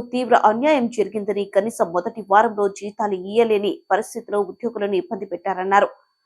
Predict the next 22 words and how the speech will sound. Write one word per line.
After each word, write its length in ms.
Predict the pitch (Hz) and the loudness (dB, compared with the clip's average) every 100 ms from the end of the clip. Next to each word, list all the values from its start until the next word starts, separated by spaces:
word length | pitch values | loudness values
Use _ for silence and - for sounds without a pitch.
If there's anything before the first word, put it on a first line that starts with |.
| _ - | _ 10
దళిత 260 | 240 240 226 | 10 10 2
బంధు, 220 | 208 208 214 220 | -2 -2 -2 -2
గృహలక్ష్మి 520 | 202 202 214 208 - 202 | -2 -2 -4 -4 -6 -2
పథకాలు 360 | - 247 262 262 - - _ - | -2 0 4 4 2 -8 _ 8
కాగితాలకు 580 | 240 269 269 254 226 202 196 | 10 10 6 -2 -2 -2 4
మాత్రమే 320 | 220 233 233 220 | 4 4 0 4
పరిమితమయ్యాయని 840 | 196 202 208 180 202 247 233 190 190 | 2 2 -2 0 2 2 0 -2 -4
విమర్శించారు. 680 | 214 269 269 175 - 170 - - _ _ _ | -2 -2 -2 -8 -4 -4 -4 -10 _ _ _
గత 100 | 160 240 254 | 0 2 4
ప్రభుత్వంలో 480 | 247 277 302 262 254 247 | 4 4 4 6 8 10
నారాయణఖేడ్ 580 | 240 269 247 247 233 214 | 10 10 2 0 0 2
నియోజకవర్గ 500 | 214 214 220 190 208 196 | 0 2 -6 -4 -6 0
వ్యాప్తంగా 500 | 208 226 - 226 208 208 226 - _ - | 2 2 -2 -2 4 4 2 -10 _ 6
రెండు 220 | 214 262 285 | 6 6 2
సంవత్సరాల 360 | 269 294 330 294 | 2 2 0 -2
నుండి 180 | 269 247 247 | -2 -4 6
పెండింగ్లో 400 | 247 240 247 240 233 | 6 6 0 -4 -4
ఉన్న 120 | 226 220 220 | -4 2 6
కళ్యాణ 300 | 226 247 240 | 6 4 -2
లక్ష్మి 320 | 220 - - 214 185 | -6 -8 -4 0 0
లబ్ధిదారులకు 720 | 180 226 214 196 202 196 233 - - _ _ - | 0 -2 -4 -4 -4 0 2 2 -2 _ _ 10
కళ్యాణ 340 | 262 285 320 | 10 10 4